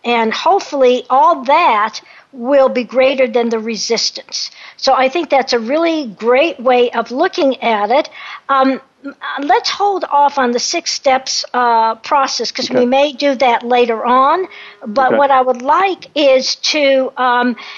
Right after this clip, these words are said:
Speaker 1: move on to that third one. Um, and let's see if we can get that in. So after you, you talked about purpose and why, you've talked about, um, change, adapting to change,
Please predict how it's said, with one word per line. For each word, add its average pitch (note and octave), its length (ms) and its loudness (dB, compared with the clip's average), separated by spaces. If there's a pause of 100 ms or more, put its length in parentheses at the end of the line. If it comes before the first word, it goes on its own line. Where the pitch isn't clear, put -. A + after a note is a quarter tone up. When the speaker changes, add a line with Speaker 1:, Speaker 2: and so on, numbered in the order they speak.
(140)
Speaker 1:
move E4 300 2
on C#4 300 2 (100)
to C#4+ 100 -2
that A#3+ 240 0
third D#4 640 0 (200)
one. D4+ 440 2 (440)
Um, A#3+ 480 2
and C4 160 2
let's D#4+ 180 0
see E4 100 -2
if C4 120 -4
we C#4 100 2
can B3 160 -2
get B3 300 -2
that F4+ 360 4
in. B3 280 2
So C#4+ 320 0
after F4 480 0 (360)
you, C4 200 0 (100)
you B3 140 -2
talked D#4+ 280 0
about C#4 240 2
purpose C#4+ 400 -2
and A#3+ 180 0
why, B3 520 2 (280)
you've B3 220 -4
talked D4+ 320 0
about, A3 560 2 (400)
um, A3+ 480 2 (460)
change, E4+ 800 2 (320)
adapting C4 520 0
to A#3+ 100 -6
change, E4 580 -2